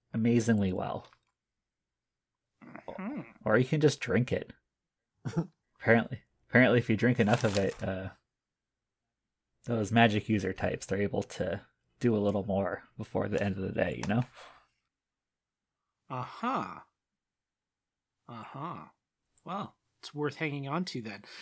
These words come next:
Speaker 2: I've got one other thing I'd like to ask you about while you're here. Um,
Speaker 1: Sure, but, uh, if you ever
Speaker 2: do
Speaker 1: wanna sell any of that stuff, let me know.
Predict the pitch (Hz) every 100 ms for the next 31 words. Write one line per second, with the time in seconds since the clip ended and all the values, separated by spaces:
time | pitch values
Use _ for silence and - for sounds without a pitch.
0 | - 147 143 196 170 175 247 214 175 196
1 | 165 107 95 - _ _ _ _ _ _
2 | - 160 143 123 113 120 113 - 131 110
3 | 101 - 127 127 127 107 107 104 104 -
4 | 123 107 131 - - - _ 147 147 147
5 | 139 135 120 - _ - - 117 98 98
6 | 95 90 127 - 143 139 135 110 - 127
7 | 120 95 92 90 - 98 - - - 95
8 | 101 101